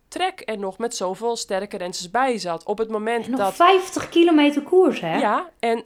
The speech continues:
Speaker 1: Balsamo had toen, was toen nog niet gedisqualificeerd door de lange plakbidon. Ehm, Brandt zat er nog,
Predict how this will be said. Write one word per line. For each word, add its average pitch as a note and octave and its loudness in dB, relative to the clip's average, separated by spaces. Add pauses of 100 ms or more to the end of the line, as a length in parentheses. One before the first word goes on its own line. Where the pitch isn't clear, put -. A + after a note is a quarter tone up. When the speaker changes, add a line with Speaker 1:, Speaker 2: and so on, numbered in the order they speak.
(300)
Speaker 1:
Balsamo B3 2
had G#3 -4
toen, G#3 -6
was G#3+ -2
toen G#3+ -6
nog F#3 -8
niet B3+ -6
gedisqualificeerd G#3 -6
door G3 -6
de F#3+ -8
lange F3+ -6
plakbidon. G#3+ -4 (580)
Ehm, F#3+ -2
Brandt A3+ 0
zat A#3+ -4
er A#3 -6
nog, A3 -4